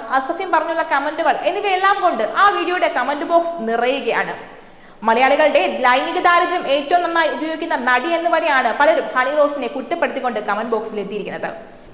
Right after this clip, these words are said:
കിലുക്കം കിലുകിലുക്കം ചിത്രത്തിൽ ജഗതിക്ക് പകരം അഭിനയിക്കാം, ഈ ഡ്രസ് ഇതുവരെ ഊരിവെച്ചില്ലേ? ഹണി റോസ് മലയാള സിനിമയിലെ രാഖി സാവന്താകാൻ ശ്രമിക്കുകയാണോ? കിലുക്കം കിലുകിലുക്കത്തിലെ ജഗതിയെ പോലുണ്ട്. മലയാളികളുടെ ലൈംഗിക ദാരിദ്ര്യം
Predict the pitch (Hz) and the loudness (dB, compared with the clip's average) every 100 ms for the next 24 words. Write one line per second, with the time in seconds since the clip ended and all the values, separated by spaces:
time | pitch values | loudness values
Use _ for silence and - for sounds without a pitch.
0 | - - 392 427 494 508 415 415 427 427 | -6 2 2 4 2 4 4 6 4 2
1 | 415 403 254 349 - 311 302 349 392 415 | 0 0 0 0 2 2 2 2 0 2
2 | 349 339 339 233 262 262 233 208 - - | 2 2 2 -2 -2 -2 0 -2 -4 -10
3 | 226 302 330 339 339 339 339 349 262 302 | -6 -2 0 0 0 2 4 2 0 -2
4 | 339 330 339 269 240 - - - - - | -2 -2 -2 0 0 -2 -8 -14 -16 -2
5 | 262 320 359 415 415 302 311 349 403 339 | 0 0 2 0 2 2 4 4 2 -2
6 | 339 254 - 254 277 294 330 381 381 330 | 0 2 0 2 2 2 0 -2 2 2
7 | 330 320 311 320 320 254 269 294 302 240 | 2 2 2 0 -4 -6 -6 -4 0 0
8 | 190 - - - - - - 262 269 269 | 0 -4 -8 -16 -20 -20 -12 -8 -4 -2
9 | 330 339 311 330 330 320 277 226 294 277 | -2 -2 -4 -4 -6 -6 -4 -2 -2 0
10 | 277 294 339 349 370 330 269 226 214 - | 2 4 4 2 2 0 0 0 0 -2
11 | - - - 294 320 370 392 415 370 233 | -6 -14 -4 0 4 4 2 0 0 0
12 | 262 285 330 370 339 320 320 311 | 2 2 0 -4 0 2 2 -2